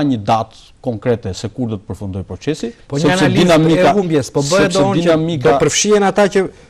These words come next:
Speaker 2: do identifikohen ata që kanë qenë përgjegjës për
Speaker 1: Zoti,
Speaker 2: humbjen
Speaker 1: zoti
Speaker 2: dhe
Speaker 1: Babaramo,
Speaker 2: pastaj
Speaker 1: zoti, zoti Babaramo,
Speaker 2: Po.
Speaker 1: kjo, e, analiza pa diskutim që, e, po bëhet, është bërë dhe po bëhet. Tani,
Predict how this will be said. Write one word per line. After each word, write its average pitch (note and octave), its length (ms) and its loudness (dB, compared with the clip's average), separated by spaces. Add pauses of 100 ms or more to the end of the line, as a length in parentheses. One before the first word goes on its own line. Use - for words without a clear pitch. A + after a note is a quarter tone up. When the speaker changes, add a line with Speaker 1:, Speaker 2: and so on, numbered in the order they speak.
(220)
Speaker 2:
do C3 360 0 (480)
identifikohen E3 800 -2
ata F#3 160 -6
që - 80 -12
kanë F3+ 180 -6
qenë F3+ 160 -8
përgjegjës F3 300 -4
për F3+ 100 -2
Speaker 1:
Zoti, F3+ 140 -2
Speaker 2:
humbjen F#3 340 -2
Speaker 1:
zoti A#2 380 -6
Speaker 2:
dhe C3+ 80 -4
Speaker 1:
Babaramo, D3+ 240 0
Speaker 2:
pastaj E3+ 380 -2 (340)
Speaker 1:
zoti, A#2+ 300 -6 (120)
zoti A2 380 -10
Babaramo, G2 480 -10 (160)
Speaker 2:
Po. - 0 -
Speaker 1:
kjo, G#2+ 400 -6
e, F#2+ 180 -10
analiza A#2 640 -8 (880)
pa G#2+ 160 -6
diskutim A2 460 -14
që, G2 180 -12
e, F#2 460 -16 (1040)
po G#2+ 100 -4
bëhet, - 460 -14 (180)
është G#2+ 300 -12
bërë G2 180 -16
dhe G2+ 140 -16
po E2+ 160 -16
bëhet. - 240 -20 (100)
Tani, A2+ 220 -6